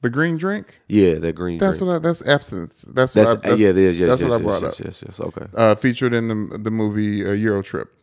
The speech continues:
Speaker 2: Yes.
Speaker 1: Good movie, underrated.
Speaker 2: I saw it in, um,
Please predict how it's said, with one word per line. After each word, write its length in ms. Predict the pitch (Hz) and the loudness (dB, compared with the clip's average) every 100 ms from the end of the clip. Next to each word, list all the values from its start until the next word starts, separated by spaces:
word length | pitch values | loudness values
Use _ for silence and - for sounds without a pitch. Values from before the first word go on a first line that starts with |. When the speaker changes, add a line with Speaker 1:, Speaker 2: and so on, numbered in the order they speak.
| _ | _
Speaker 2:
Yes. 400 | - - - - _ _ _ _ _ _ _ _ _ | -12 -10 -14 -20 _ _ _ _ _ _ _ _ _
Speaker 1:
Good 140 | - 101 | -4 -4
movie, 220 | 87 73 | -4 -6
underrated. 340 | 92 101 80 92 | -6 -6 -4 -2
Speaker 2:
I 40 | |
saw 300 | 101 110 101 | 2 6 8
it 80 | 92 | 6
in, 120 | 90 | 2
um, 580 | 87 85 82 80 80 80 | 0 0 -2 -12 -14 -18